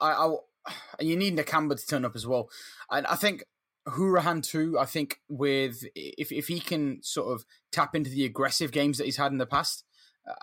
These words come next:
I think that could really help. But I think one thing's for certain, our midfielders are gonna have to run like crazy.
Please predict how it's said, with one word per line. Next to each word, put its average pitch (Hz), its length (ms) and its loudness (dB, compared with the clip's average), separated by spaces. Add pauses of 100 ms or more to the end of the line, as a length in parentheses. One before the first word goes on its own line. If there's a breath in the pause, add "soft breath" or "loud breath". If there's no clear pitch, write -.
I 135 60 -6
think - 280 -4
that 127 180 0
could 127 160 -4
really 120 220 0
help. 123 240 0 (340)
But 123 160 2 (220)
I 131 40 0
think 139 180 -2
one 135 200 2
thing's 135 180 -2
for 123 80 -6
certain, 117 400 0
our 131 240 2
midfielders 120 460 -2
are 110 40 -4
gonna 110 140 -2
have 107 120 -4
to 107 100 -8
run 107 220 -2
like 104 180 -4
crazy. 107 380 -4